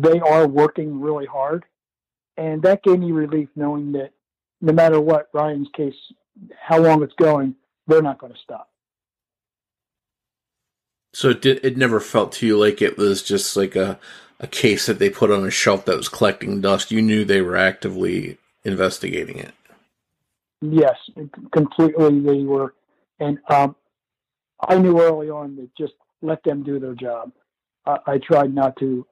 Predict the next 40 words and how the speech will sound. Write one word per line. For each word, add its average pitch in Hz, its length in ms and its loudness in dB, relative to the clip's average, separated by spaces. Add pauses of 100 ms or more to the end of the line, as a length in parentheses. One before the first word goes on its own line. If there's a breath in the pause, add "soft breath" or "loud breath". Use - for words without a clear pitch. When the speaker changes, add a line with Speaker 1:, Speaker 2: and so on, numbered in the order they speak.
Speaker 1:
uh, 127 180 -6 (120)
intervene, 147 640 2 (800)
make 147 260 -2
any 139 200 2
suggestions. 139 800 0
You 151 100 -6
know, 131 220 -2
I, 139 460 0
I, 135 60 2 (240)
I 135 100 2
don't 135 180 2
know 139 120 0
their 139 140 2
job, 147 400 2 (100)
and, 131 240 -6 (960)
um, 131 280 -12
I, 135 180 -2 (160)
I 135 100 -2
knew 143 260 2
if 139 140 -4
I 139 120 4
would 135 140 -2
just 131 200 -6
let 139 200 -2
them 139 240 0
do 143 200 2
their 143 200 2
job, 147 420 2 (560)
that 135 400 -4 (920)
it 208 100 4
would 208 180 2
come 185 180 -2
back 165 260 2 (320)
one 160 280 -6
way 160 120 -6
or 151 140 0
the 147 120 -6
other 151 240 -4
that 147 160 -8
they 131 120 -18